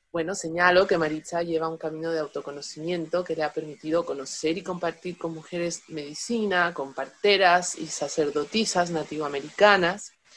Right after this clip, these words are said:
Eh, la maternidad también ha sido la puerta de entrada para vincularse con, con la dimensión espiritual y trascendental de la vida orgánica.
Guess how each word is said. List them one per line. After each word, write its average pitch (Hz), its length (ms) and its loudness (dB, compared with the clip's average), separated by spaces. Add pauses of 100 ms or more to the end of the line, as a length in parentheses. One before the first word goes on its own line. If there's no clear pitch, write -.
(220)
Eh, 160 180 0
la 151 120 0
maternidad 160 640 0
también 160 320 -6
ha 156 80 -8
sido 160 260 -8
la 147 140 -8
puerta 175 400 -6
de 180 60 -6
entrada 180 600 6
para 165 200 0
vincularse 160 680 -6
con, 151 300 -12 (160)
con 160 140 -6
la 151 100 -2
dimensión 151 460 -8
espiritual 180 1080 -2
y 175 120 -14
trascendental 160 1000 -6
de 185 80 -8
la 156 140 -6
vida 156 360 -6 (100)
orgánica. 139 680 -8